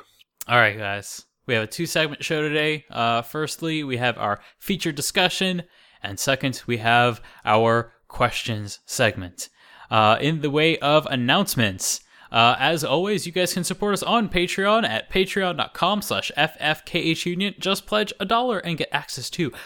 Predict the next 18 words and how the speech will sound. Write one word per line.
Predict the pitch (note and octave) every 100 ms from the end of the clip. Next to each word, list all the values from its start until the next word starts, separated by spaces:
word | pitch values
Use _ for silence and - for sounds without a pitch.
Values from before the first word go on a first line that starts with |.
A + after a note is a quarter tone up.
| -
a | -
special | - - - A2
podcast | - D3 - - -
called | D3 A2 - - - -
Please | D3+ E3 F3+ - - - -
Be | D#3 F3+ F3+ -
Excited, | - - C#3+ C#3+ G#2 - _ _ _ _
which | A#2+ C#3
I'm | B2
sure | E3
a |
lot | B2+ C3
of | -
people | A2+ G2+ F#2+ - _ _ _ _ _ _
are | A#2
excited | G2+ - G#2 F#2+ -
right | -
now | A2+